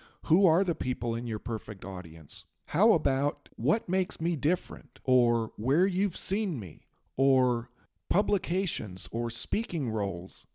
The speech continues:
that I've achieved? Go ahead and put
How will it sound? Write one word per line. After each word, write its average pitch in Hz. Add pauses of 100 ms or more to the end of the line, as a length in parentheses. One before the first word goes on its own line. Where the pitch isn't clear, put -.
(160)
that 117 (180)
I've 120 (360)
achieved? 107
Go 220
ahead 233
and 165
put 214